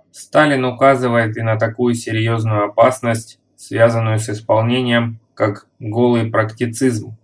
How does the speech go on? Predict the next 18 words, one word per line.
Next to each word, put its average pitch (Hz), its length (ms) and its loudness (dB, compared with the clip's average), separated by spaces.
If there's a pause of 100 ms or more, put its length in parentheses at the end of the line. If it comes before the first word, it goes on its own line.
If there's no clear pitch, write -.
(160)
когда 110 340 0
человек 110 460 -2
в - 40 -12
своей 107 360 0
деятельности 117 720 0
теряет 113 520 -2
политическое 107 800 -6
чутье, 107 560 -2 (640)
общее 151 380 0
направление, 135 760 2
перспективу 120 640 -2
нашего 107 420 -2
развития, 110 600 -4 (160)
увлекается 135 640 2
мелочами, 117 640 -2
забывая 104 600 2
о 98 40 -2
главном. 113 520 0